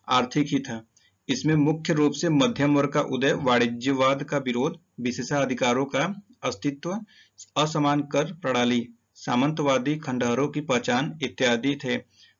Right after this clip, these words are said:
फ्रांस में जब मध्यम वर्ग की आर्थिक स्थिति अच्छी हो गई तो समाज में उसे प्रतिष्ठा भी प्राप्त होने लगी। इस कारण यह वर्ग भविष्य में अपनी भूमिका के प्रति सचेत था।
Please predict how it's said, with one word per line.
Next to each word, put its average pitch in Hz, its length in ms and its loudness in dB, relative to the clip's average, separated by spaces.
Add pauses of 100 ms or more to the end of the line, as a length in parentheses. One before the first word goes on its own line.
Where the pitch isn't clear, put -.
(120)
फ्रांस 127 340 -2
में 175 100 -2
जब 165 140 2
मध्यम 143 380 0
वर्ग 151 220 0
की 160 120 -6
आर्थिक 156 640 -4
स्थिति 131 320 -4
अच्छी 131 300 -4
हो 139 140 2
गई 120 160 0
तो 127 340 -4 (300)
समाज 127 360 0
में 156 120 0
उसे 156 240 -2
प्रतिष्ठा 143 500 -2
भी 147 100 2
प्राप्त 135 320 -2
होने 127 160 0
लगी। 117 380 -2 (280)
इस 135 160 -4
कारण 143 340 2
यह 147 140 2
वर्ग 139 300 0
भविष्य 131 480 -2
में 139 220 0
अपनी 135 360 0
भूमिका 120 460 0
के 139 120 -4
प्रति 131 280 -4
सचेत 123 440 -4
था। 117 180 -6